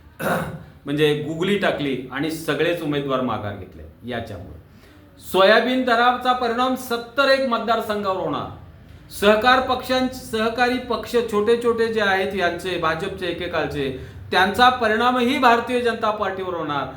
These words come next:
आणि दोघांच्या मध्ये, शिंदे आणि फडणवीस साहेबांच्या मध्ये असलेला जो सुप्त संघर्ष आहे, याचाही परिणाम आपल्याला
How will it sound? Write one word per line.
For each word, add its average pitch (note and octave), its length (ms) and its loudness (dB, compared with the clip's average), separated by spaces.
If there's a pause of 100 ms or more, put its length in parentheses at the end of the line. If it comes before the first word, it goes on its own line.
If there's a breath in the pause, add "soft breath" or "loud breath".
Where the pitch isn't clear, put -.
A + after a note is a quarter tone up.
(180 loud breath)
आणि D3 240 -4
दोघांच्या F#3 680 -2
मध्ये, C#3+ 380 0
शिंदे D3 340 -4
आणि D#3+ 240 -2
फडणवीस C#3+ 400 -4
साहेबांच्या C3 400 -6
मध्ये B2 180 -4
असलेला A#2 380 -8
जो A#2 180 -10
सुप्त B2+ 400 -8
संघर्ष A#2 500 -6
आहे, G#2+ 500 -8
याचाही D3+ 460 -2
परिणाम A#2+ 360 -6
आपल्याला A2+ 440 -10